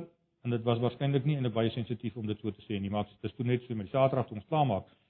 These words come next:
En ek sê vir hulle, Ek wil nou vir julle sê, as julle môre op 'n kansel klim en jy het 'n gebroke verhouding waarvan jy bewus is en wat jy nog nie aangespreek het nie en wat jy eintlik op 'n manier akkommodeer,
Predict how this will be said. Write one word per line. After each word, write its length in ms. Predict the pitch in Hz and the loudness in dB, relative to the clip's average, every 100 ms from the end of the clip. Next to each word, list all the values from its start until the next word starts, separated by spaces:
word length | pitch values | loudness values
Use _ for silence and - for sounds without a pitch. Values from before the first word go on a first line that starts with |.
| _ | _
En 80 | 120 | -4
ek 80 | - | 2
sê 140 | 160 | 4
vir 120 | 156 156 | 6 6
hulle, 120 | 165 | 6
Ek 160 | 190 | 6
wil 100 | 220 | 8
nou 120 | 202 175 | 10 10
vir 160 | 160 | 8
julle 120 | 127 - | 4 2
sê, 220 | 98 101 | -2 0
as 160 | 147 107 107 | 2 4 8
julle 220 | 196 226 - - - | 10 10 6 -2 2
môre 480 | 127 170 156 95 - - _ _ | 10 12 12 10 2 -14 _ _
op 100 | - | -4
'n 80 | 151 | 2
kansel 340 | 196 202 190 | 8 8 8
klim 300 | 160 139 85 80 - _ _ _ _ _ _ _ _ _ _ _ _ _ - | 6 4 4 -2 -20 _ _ _ _ _ _ _ _ _ _ _ _ _ 2
en 140 | 139 | 6
jy 360 | 123 175 208 190 | 12 12 12 12
het 140 | 156 160 | 6 6
'n 80 | - | 6
gebroke 440 | 123 156 220 220 | 10 12 12 12
verhouding 460 | 202 127 151 156 139 | 10 10 10 10 10
waarvan 320 | 120 139 127 | 8 6 6
jy 100 | 120 | 6
bewus 340 | 113 113 196 | 8 10 10
is 180 | 262 240 - - _ _ _ _ _ _ _ _ _ - | 10 4 0 -18 _ _ _ _ _ _ _ _ _ 0
en 120 | 131 | 6
wat 200 | 131 123 | 6 8
jy 160 | 135 | 8
nog 160 | 135 120 | 8 8
nie 180 | 175 220 | 8 10
aangespreek 520 | 208 202 - 185 185 | 8 6 8 8 8
het 120 | 180 | 8
nie 120 | 196 | 4
en 140 | 175 135 | 4 6
wat 180 | 123 120 | 6 6
jy 80 | |
eintlik 280 | 156 196 190 | 4 6 6
op 120 | 170 | 6
'n 80 | 151 | 4
manier 280 | 131 123 143 | 4 4 4
akkommodeer, 580 | 127 127 117 101 101 | 2 2 0 2 2